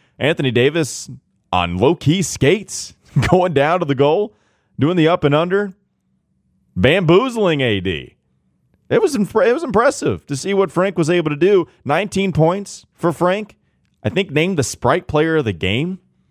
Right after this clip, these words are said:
by the Hornets broadcast, and I don't even have any problem with it.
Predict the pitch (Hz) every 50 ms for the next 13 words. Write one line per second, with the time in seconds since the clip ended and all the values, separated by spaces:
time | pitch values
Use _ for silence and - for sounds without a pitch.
0 | _ _ _ _ _ - - 98 131 139 143 123 113 113 135 151 151 131 - 95
1 | 127 131 143 156 143 - - 147 147 156 180 220 - - _ _ _ _ _ _
2 | _ _ _ _ _ _ _ _ - 92 101 120 156 180 160 117 98 - - -
3 | 113 131 151 170 165 147 143 160 175 175 156 - - 147 160 247 180 139 95 76
4 | 67 - - 53 -